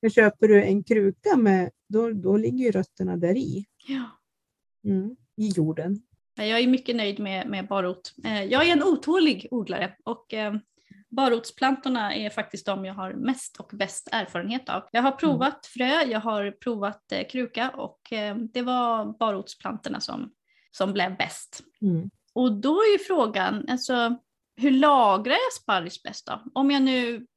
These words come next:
Speaker 2: jag får tag på den sort jag vill ha, jag eh, gräver och fixar och odlar efter konstens alla regler. Jag sköter min vattning, jag gödslar som jag ska, jag har tålamod och jag väntar, jag skördar inte för snabbt. Och sen får jag äntligen min härliga skörd.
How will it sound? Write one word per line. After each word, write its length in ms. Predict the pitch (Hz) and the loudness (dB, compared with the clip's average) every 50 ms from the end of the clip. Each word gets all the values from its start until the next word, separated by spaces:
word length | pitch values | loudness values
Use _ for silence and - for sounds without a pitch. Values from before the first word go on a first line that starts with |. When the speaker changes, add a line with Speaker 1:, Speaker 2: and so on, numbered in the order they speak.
| _ _ | _ _
Speaker 2:
jag 380 | - - - 247 233 233 240 - | -14 -8 -4 -4 -4 -4 -4 -4
får 100 | - 240 | -4 -4
tag 380 | 240 - 285 285 302 294 311 | 0 2 4 4 4 4 2
på 60 | - 302 | 0 0
den 180 | 294 302 285 | 0 0 0
sort 180 | - 294 285 - - | -2 -4 -6 -6 -4
jag 80 | 254 | -4
vill 120 | 269 269 254 | -4 -2 0
ha, 360 | 254 247 254 269 285 285 277 | 0 0 2 2 0 0 -2
jag 400 | 240 240 262 202 202 196 196 202 - - _ _ _ | -4 -4 -4 -2 -2 -2 -2 -4 -8 -14 _ _ _
eh, 160 | - 202 190 196 190 | -4 -2 -2 0 2
gräver 560 | 240 247 277 285 294 285 269 277 269 277 269 | 2 4 4 6 6 4 4 4 2 2 2
och 80 | 269 269 | 0 0
fixar 500 | - 277 - - - - 254 254 247 240 | -2 -4 -6 -8 -6 -2 0 0 0 0
och 560 | 240 233 233 226 226 226 220 202 202 - - | 0 -2 -2 -2 -4 -4 -6 -6 -6 -4 -2
odlar 320 | 269 226 214 208 233 233 233 | -2 -2 -2 0 0 0 0
efter 180 | 233 - 233 | 0 -4 -8
konstens 480 | - - 226 220 220 220 - 226 220 240 | -6 -4 -4 -4 -4 -4 -6 -4 -2 0
alla 200 | 220 220 214 214 | 0 2 2 2
regler. 420 | 214 202 202 202 208 220 214 214 | 2 2 0 0 -2 -2 -2 -2
Jag 160 | 208 190 185 - | -2 -2 -2 0
sköter 320 | - 269 277 277 277 269 | 2 2 2 2 2 2
min 160 | 262 254 254 | 2 4 4
vattning, 480 | 247 240 247 - _ 233 233 240 240 226 | 2 0 -2 -6 _ -6 -4 -4 -2 -2
jag 140 | 202 196 214 | -2 -2 0
gödslar 300 | 240 247 - - 233 233 | -2 -2 -2 -4 -4 -4
som 160 | 233 240 233 | -2 -2 -4
jag 100 | 226 226 | -4 -6
ska, 380 | - - 226 226 226 226 226 208 | -6 -2 -2 0 2 2 2 2
jag 100 | 214 233 | 2 2
har 80 | 254 | 2
tålamod 680 | 247 277 302 294 285 269 262 254 254 262 269 269 240 | 4 4 6 6 6 6 4 4 4 4 2 2 0
och 80 | 247 233 | 0 0
jag 100 | 233 226 | 0 0
väntar, 380 | 240 233 226 220 - - 214 220 | 0 0 -2 -4 -6 -6 -6 -6
jag 160 | 214 214 220 | -6 -8 -6
skördar 260 | - 226 220 220 220 | -6 -6 -4 -4 -4
inte 140 | 214 214 - | -6 -6 -6
för 80 | - 220 | -8 -8
snabbt. 240 | 214 214 202 - _ _ - - - - - | -6 -6 -6 -8 _ _ -20 -20 -20 -8 -4
Och 100 | 247 247 | 0 2
sen 140 | 302 277 | 2 2
får 240 | 285 - 285 277 254 | 2 2 2 4 4
jag 120 | 247 - 247 | 4 4 4
äntligen 380 | 247 240 240 - - 220 220 220 | 4 2 2 0 -2 -4 -4 -2
min 120 | 208 208 | -2 -2
härliga 360 | 214 240 202 180 170 - 190 | 0 0 0 0 -2 -6 -8
skörd. 340 | - - - - - - | -8 -8 -8 -8 -8 -10